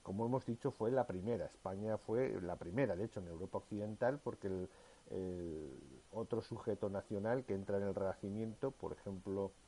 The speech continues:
Inglaterra, que no Reino Unido, eh, o sea, todos sabemos que Reino Unido como, como una nación, un país independiente y un sujeto na-, eh, nacional nace en mil setecientos siete, propio con la un-,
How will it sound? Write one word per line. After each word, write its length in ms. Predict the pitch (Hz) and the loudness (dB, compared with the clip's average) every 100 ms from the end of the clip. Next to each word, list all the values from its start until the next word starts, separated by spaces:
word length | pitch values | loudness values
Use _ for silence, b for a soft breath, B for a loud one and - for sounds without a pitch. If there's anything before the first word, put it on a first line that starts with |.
| B B - - | B B -20 -2
Inglaterra, 720 | 123 131 117 110 135 131 147 | 0 2 4 4 4 4 4
que 100 | 113 | 2
no 140 | 123 | 2
Reino 240 | 120 113 107 | 2 0 2
Unido, 360 | 120 120 165 170 | 2 2 0 -4
eh, 260 | - 87 73 | -6 -6 -8
o 40 | - | -6
sea, 80 | - | -2
todos 240 | 104 101 | 0 2
sabemos 320 | 101 104 107 | 2 0 -2
que 140 | - 101 | 0 2
Reino 320 | 110 113 107 | 2 2 0
Unido 340 | 107 110 107 | 0 0 0
como, 380 | - 98 95 98 B B B B - | -2 -2 -2 -4 B B B B -4
como 240 | 107 98 | -2 0
una 220 | 101 104 101 | 2 2 0
nación, 480 | 98 - 107 104 | -2 0 2 4
un 180 | 98 92 | 2 0
país 340 | - 95 98 107 | 0 0 0 -2
independiente 800 | 98 92 - 95 95 110 101 98 | -4 -4 -4 -4 -2 -2 0 0
y 120 | 98 | 0
un 100 | 98 | -2
sujeto 800 | - - 104 - 101 95 95 - - | -4 -2 -2 0 2 2 2 -2 -6
na-, 120 | 98 98 | -4 0
eh, 560 | 95 82 76 64 62 62 | 2 2 0 -2 -4 -4
nacional 800 | 92 - 101 110 98 90 87 62 53 87 | -2 -2 0 2 0 -2 -4 -6 -8 -6
nace 260 | 104 - | -6 -4
en 140 | 101 98 | -2 -2
mil 100 | 98 | -4
setecientos 1080 | 107 98 90 - 104 104 98 98 90 - - | -4 -6 -6 -4 -4 -4 -6 -4 -6 -6 -2
siete, 320 | 127 123 139 | -2 0 -4
propio 340 | - 101 104 | -4 -2 -2
con 120 | 98 87 | -2 -2
la 200 | 85 85 | -2 -2
un-, 220 | 85 | -2